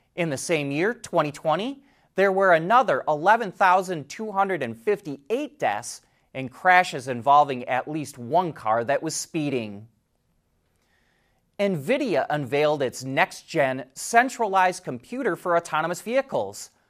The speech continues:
Called Drive Thor, it combines several functions into a single architecture, including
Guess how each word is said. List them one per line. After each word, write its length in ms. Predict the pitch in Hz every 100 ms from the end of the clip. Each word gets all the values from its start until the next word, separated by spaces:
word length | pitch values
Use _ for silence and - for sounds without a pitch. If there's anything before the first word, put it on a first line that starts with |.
| _ _ _ -
Called 400 | - 196 196 147 - 123
Drive 540 | 147 165 214 226 185
Thor, 640 | - - 247 254 120 104 _ _ _ -
it 160 | 170 165
combines 500 | 156 135 143 127 -
several 540 | - 226 220 190 143
functions 680 | - 165 170 - 139 120 - -
into 320 | 156 - 151
a 60 |
single 460 | 131 - 233 208 165
architecture, 880 | 196 240 - - 120 110 - 123 135 _ _ _ -
including 640 | 165 - 277 285 131